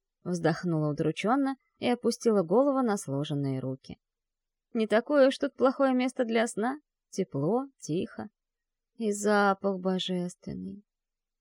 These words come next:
А это чем так пахнет?» Одуряющий аромат забился в ноздри, но из-за магистерской спины было не видать, что булькает в ковшике.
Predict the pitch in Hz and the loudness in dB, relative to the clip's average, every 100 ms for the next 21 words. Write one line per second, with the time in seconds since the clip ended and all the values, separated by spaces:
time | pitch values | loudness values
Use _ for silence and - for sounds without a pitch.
0 | _ _ _ _ _ _ - 190 247 381 | _ _ _ _ _ _ -4 -2 0 0
1 | 381 403 - 370 240 160 - 135 - _ | 2 0 2 4 4 4 -2 -8 -10 _
2 | _ _ _ _ _ _ _ _ 214 196 | _ _ _ _ _ _ _ _ -2 2
3 | 185 196 247 233 - 208 190 190 180 214 | 4 4 6 4 2 0 2 2 2 2
4 | 240 196 196 185 208 - 190 185 190 285 | 0 0 2 4 2 2 0 2 2 0
5 | 269 294 294 _ - 240 233 226 214 226 | 0 -4 -6 _ -2 2 4 4 4 2
6 | 220 208 226 220 226 - 226 - - 214 | 4 2 0 0 0 2 0 2 0 0
7 | 196 302 269 269 277 277 285 302 180 135 | 2 2 2 4 4 2 0 0 2 0
8 | - - - 156 151 147 151 147 - - | -2 -6 -4 -2 -2 -2 -4 -6 -8 -8
9 | 127 123 - - 180 | -6 -6 -12 -14 -16